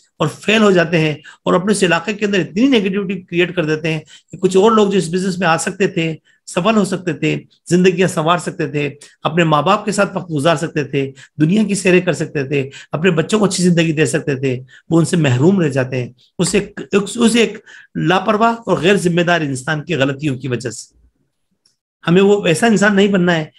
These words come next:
इन सब लोगों से सीखना है और आगे बढ़ना है। ये मेरे व्यक्तिगत पर्सनल मेरे मेंटर्स हैं, देवेशन मंजू शर्मा, फाउंडर एमरल्ड हैं, जयपुर से हैं, और इन्होंने, उन्होंने मुझे इस बिजनेस के अंदर सबसे पहले प्लान दिखाया।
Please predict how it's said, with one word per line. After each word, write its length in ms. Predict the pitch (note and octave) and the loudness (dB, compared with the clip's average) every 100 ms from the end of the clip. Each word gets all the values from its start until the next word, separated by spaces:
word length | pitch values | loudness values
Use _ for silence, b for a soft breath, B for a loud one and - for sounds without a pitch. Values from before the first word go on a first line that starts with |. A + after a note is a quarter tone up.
| b | b
इन 120 | D#3+ D#3+ | -6 -2
सब 180 | - | 0
लोगों 240 | A3 F#3+ F3+ | 4 4 4
से 120 | F3+ | 2
सीखना 300 | F3+ F3 D#3+ | -2 -2 0
है 60 | D#3 | 0
और 80 | |
आगे 200 | C#3 B2 | 0 -2
बढ़ना 260 | C3 A#2+ A2+ | -2 -4 -6
है। 100 | A2 - _ _ _ _ _ _ _ _ _ b b _ | -12 -18 _ _ _ _ _ _ _ _ _ b b _
ये 140 | D#3 B3+ | 2 4
मेरे 200 | B3+ A#3 | 4 4
व्यक्तिगत 480 | F#3+ G3 B3+ A3 A3 | 2 2 2 2 2
पर्सनल 400 | G3+ F3+ A#3 B3+ | -2 0 -2 0
मेरे 200 | G#3 F#3 | 2 2
मेंटर्स 540 | E3+ D3+ D3 F3+ - | 2 -2 0 -2 -2
हैं, 120 | F3 D#3+ _ _ _ _ _ _ _ | -12 -16 _ _ _ _ _ _ _
देवेशन 340 | D#3 G3 G#3 A#3 | 0 2 2 2
मंजू 240 | G3+ G#3 | 0 0
शर्मा, 280 | A3+ A3 A3+ A#3 _ _ | 0 -2 -4 -8 _ _
फाउंडर 280 | - E3+ G3+ | -2 0 2
एमरल्ड 320 | G#3 G#3 A3 | 2 0 0
हैं, 120 | A3 F#3+ | -2 -2
जयपुर 280 | E3+ F3+ | -4 -4
से 140 | F#3+ G3+ | -4 -2
हैं, 280 | G#3 G#3 - b b b b | -2 -6 -14 b b b b
और 160 | D3 D#3 | 0 0
इन्होंने, 500 | G3 G3+ F#3 E3+ F3 | 2 2 0 0 -2
उन्होंने 340 | F3 F3+ G#3 | 0 0 0
मुझे 380 | G3 D#3+ E3+ A3 | 0 0 2 2
इस 360 | G3 - E3 D3+ | 0 -6 -8 -4
बिजनेस 260 | E3+ F#3+ | -4 -2
के 100 | F#3 | -2
अंदर 220 | F3+ F3 | -2 -2
सबसे 320 | - - E3 G3 | -4 -8 -2 0
पहले 220 | F3+ F3+ | 2 0
प्लान 240 | F3+ E3 | 0 0
दिखाया। 380 | E3 D#3 D#3+ D#3 | 0 -2 -2 -6